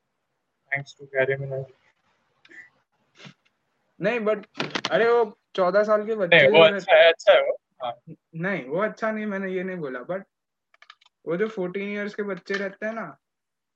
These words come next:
Speaker 2: जिनको गालियों ब-,
Speaker 1: हाँ।
Speaker 2: बोलने, गालियाँ बोलना कूल लगता है, वो, उनकी
Speaker 1: हाँ, वही।
Speaker 2: ऑडियंस भी वही है, ज्यादा कुछ है नहीं।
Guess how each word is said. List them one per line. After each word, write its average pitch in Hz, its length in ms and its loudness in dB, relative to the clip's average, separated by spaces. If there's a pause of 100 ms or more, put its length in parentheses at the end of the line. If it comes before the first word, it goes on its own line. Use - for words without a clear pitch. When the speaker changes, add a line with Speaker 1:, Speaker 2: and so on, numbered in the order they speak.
(480)
Speaker 2:
जिनको 165 320 -8
गालियों 165 420 -4
ब-, 160 220 -6
Speaker 1:
हाँ। 135 100 -4
Speaker 2:
बोलने, 156 320 -10 (640)
गालियाँ 151 340 -6
बोलना 156 300 -8
कूल 160 300 -14
लगता 139 340 -10
है, 123 140 -16 (800)
वो, 196 500 -2
उनकी 160 200 0
Speaker 1:
हाँ, 156 100 2
वही। 151 120 0
Speaker 2:
ऑडियंस 202 320 -2
भी 208 160 -8
वही 165 360 -8
है, 107 120 -12 (480)
ज्यादा 143 240 -10
कुछ 170 280 -14
है 143 100 -12
नहीं। 143 140 -16